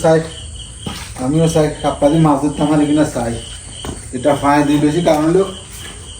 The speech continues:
হাঁফটাপ থাকে, এই কারণে এটা ফাঁয়ে দিয়ে রেখেছি। তো চলেন স্যার, দেয়া যাক মাছ পাই কিনা। মাশাআল্লাহ। আহ,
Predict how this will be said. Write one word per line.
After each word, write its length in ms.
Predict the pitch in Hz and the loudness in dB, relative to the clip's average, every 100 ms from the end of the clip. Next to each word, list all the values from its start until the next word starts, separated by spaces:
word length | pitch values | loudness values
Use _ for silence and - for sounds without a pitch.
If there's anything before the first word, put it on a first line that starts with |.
| - 123 | -12 -8
হাঁফটাপ 360 | 131 - 180 - | -6 -2 -2 0
থাকে, 260 | 160 156 196 - - - - - - - - | 0 2 0 -2 -10 -14 -14 -16 -16 -16 -6
এই 60 | 131 | -2
কারণে 360 | 139 262 262 294 - - | 2 4 4 2 -2 -8
এটা 140 | - 302 | -4 -2
ফাঁয়ে 160 | - 143 | 2 2
দিয়ে 120 | 269 127 | 2 0
রেখেছি। 240 | - 131 110 - - - - - - - | -2 -8 -8 -12 -16 -18 -18 -18 -18 -16
তো 80 | - - | -14 -6
চলেন 260 | 277 277 254 | -2 -2 -2
স্যার, 140 | 196 190 | -4 -4
দেয়া 160 | 269 294 | 0 2
যাক 140 | 147 - - - - - - - - - - - - - 131 | 2 -2 -8 -12 -12 -14 -16 -18 -14 -16 -16 -18 -18 -14 -8
মাছ 160 | 131 - | -8 -8
পাই 160 | - 135 - | -4 -4 -2
কিনা। 240 | 277 113 - - - - - - - - - - - - - - - | -4 -4 -8 -14 -16 -16 -20 -18 -18 -18 -18 -16 -16 -16 -16 -18 -14
মাশাআল্লাহ। 580 | 247 - 233 226 220 220 - - - - - - - - - - - - - - - - 151 | -12 -12 -12 -10 -10 -12 -14 -14 -14 -14 -16 -16 -16 -14 -14 -14 -14 -16 -16 -16 -14 -8 -4
আহ, 200 | 147 | -4